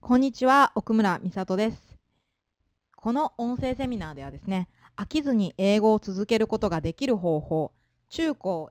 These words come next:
英語の定期テストの点が一晩で良くなる方法、効率的に暗記をする方法をお伝えします。えー、今回の最初のご質問はですね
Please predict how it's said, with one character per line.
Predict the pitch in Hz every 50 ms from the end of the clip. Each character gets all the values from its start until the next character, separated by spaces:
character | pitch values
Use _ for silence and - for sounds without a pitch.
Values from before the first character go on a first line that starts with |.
| _
英 | - 196 214 233 233
語 | 233 262
の | 247 247 247 233
定 | - 202 226 240 254
期 | - -
テ | - 294 302
ス | -
ト | 285
の | 226 180
点 | 170 - 180 170 165
が | 160 151 143 - -
一 | - - - 381 403
晩 | 392 330 269 208 175
で | 156 -
良 | - 185
く | 190 - 196
な | 175 156 143
る | 135
方 | - - 156 147 143
法、 | 135 - 151 156 147 - _ _ _ _ _ _ _
効 | _ - 311 330
率 | 339 320 - _
的 | - 302 - 294
に | 311 330 330 - _ _ -
暗 | - 208 220 233 226
記 | - - 240
を | 233 233
す | - - 233
る | 220 220
方 | 196 214 208 196 196
法 | 190 - 208 208 208 214
を | 226 - 320 349 - -
お | 226
伝 | 214 - - - 180 175 170
え | 165
し | - -
ま | 165 180 202 214
す。 | - _ _ _ _ _ _ _ _ _ _ _ _ _ _ _ _ -
え | -
ー、 | 175 170 165 156 156 165 _ _ _ _ _ _ _
今 | _ - 320 359 381
回 | - 311 254 202
の | 180 160 143 -
最 | _ - 262 294 320
初 | - 403
の | 370 359 311
ご | 254 262
質 | - - 294
問 | 294 285
は | 285
で | 233 190
す | 190 -
ね | 175 151 156 -